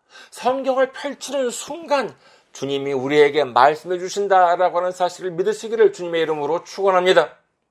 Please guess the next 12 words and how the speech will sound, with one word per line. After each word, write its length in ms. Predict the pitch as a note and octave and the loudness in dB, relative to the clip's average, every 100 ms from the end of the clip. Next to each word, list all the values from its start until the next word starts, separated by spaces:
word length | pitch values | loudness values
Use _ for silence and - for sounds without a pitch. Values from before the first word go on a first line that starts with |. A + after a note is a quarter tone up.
| _ _ _ _ _ _ _ _ _ _ _ _ - - _ | _ _ _ _ _ _ _ _ _ _ _ _ -20 -20 _
호세아 360 | A#3+ A#3+ C4 B3 | -8 2 4 4
육 200 | G#3+ - | 0 -2
장 160 | A3+ | -4
삼 300 | G#3+ - A3+ | -4 -10 -10
절, 260 | A3+ G3+ D3 | 2 2 2
"그러므로 420 | F#3+ B3 B3+ C4 | 4 4 4 2
우리가 340 | A#3 A3+ B3+ G#3+ | 0 0 0 6
여호와를 580 | G3+ G#3+ C4 C4+ C4+ | 4 6 4 4 2
알자, 380 | C4 B3 G#3+ B3+ | -2 -4 -4 -6
힘써 800 | G#3+ - - F4 E4 - D4+ D4 | -6 -12 -18 -16 -16 -10 -4 -2
여호와를 560 | C4+ A3+ G#3 A3+ G#3 G#3+ | 0 0 0 -2 -2 -6
알자. 480 | - - - - | -10 -12 -14 -14